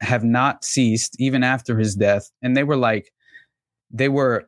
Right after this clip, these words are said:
slashing their tires, Tanya's tires too. And they were, like, breaking into their house. And apparently Terrence had even taken a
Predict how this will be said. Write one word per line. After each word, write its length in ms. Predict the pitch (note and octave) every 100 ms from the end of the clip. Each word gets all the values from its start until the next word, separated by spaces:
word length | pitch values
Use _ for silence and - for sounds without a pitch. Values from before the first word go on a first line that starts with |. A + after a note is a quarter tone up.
| -
slashing 680 | - D3 C3 C3+ - C#3 C3
their 160 | B2
tires, 580 | - G#2+ A2+ B2 C3 -
Tanya's 460 | C3+ C#3 C#3 A#2+ -
tires 400 | A#2 A2+ A2 -
too. 340 | C#3 B2 F#2+ _ - - - _ _ C3
And 400 | C3 B2+ A2+ - _ _ _ _
they 200 | C3 C3
were, 160 | C3 C3
like, 360 | C3 B2 A#2 -
breaking 460 | A#2+ C3+ C3+ C3
into 260 | B2+ B2+ B2
their 160 | B2
house. 560 | A2+ A2+ A#2+ B2+ - - -
And 380 | B2+ A#2+ G#2+ F2+ _ _ _ _ _ -
apparently 800 | - - D3+ D#3 C3 B2 A2 F2+ _ _ _ -
Terrence 420 | C#3+ D#3 C#3 A#2+
had 160 | C3 B2+
even 240 | B2 A#2
taken 720 | - B2+ B2 B2+ A2+ G#2 F2 _ _ _ _ _ _ -
a 260 | C3 A#2+